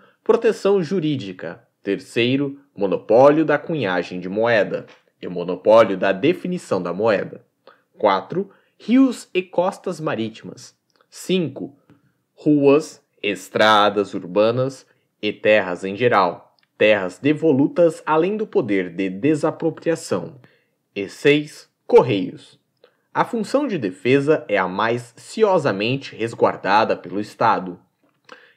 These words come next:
É vital para a existência do Estado, pois o monopólio da força depende da capacidade de exigir impostos dos cidadãos. Caso os cidadãos fossem autorizados a ter tribunais e exércitos privados,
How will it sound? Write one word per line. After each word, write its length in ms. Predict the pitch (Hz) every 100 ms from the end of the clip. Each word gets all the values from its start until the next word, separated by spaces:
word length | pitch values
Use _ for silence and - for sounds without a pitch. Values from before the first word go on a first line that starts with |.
| _
É 120 | - 98
vital 400 | 131 - 139 160
para 160 | 180
a 40 | 185
existência 640 | 180 202 - 101 87 98
do 120 | 98
Estado, 520 | 120 - 117 98 87 - _ -
pois 260 | 101 95
o 60 | 92
monopólio 500 | 90 87 - 92 95
da 140 | 131
força 420 | - 160 180 -
depende 560 | 185 180 - 165 180 92
da 140 | 90
capacidade 880 | - - 120 123 131 101 117 120 101
de 280 | 90 98 -
exigir 640 | 151 175 147 110 104 101 -
impostos 800 | 208 220 160 160 208 - 220 180
dos 280 | 139 127 160
cidadãos. 760 | - 175 170 110 87 82 - _ _ _ - _ - _
Caso 480 | - 107 110 101 90
os 160 | 95 95
cidadãos 460 | 135 143 107 95
fossem 400 | - 131 123 139
autorizados 760 | 151 185 185 143 107 90 90 104
a 80 | 92
ter 300 | 113 104 -
tribunais 640 | 180 165 127 95 92 92
e 80 | 92
exércitos 680 | 90 101 127 165 202 196 -
privados, 720 | - 208 110 101 110 120 120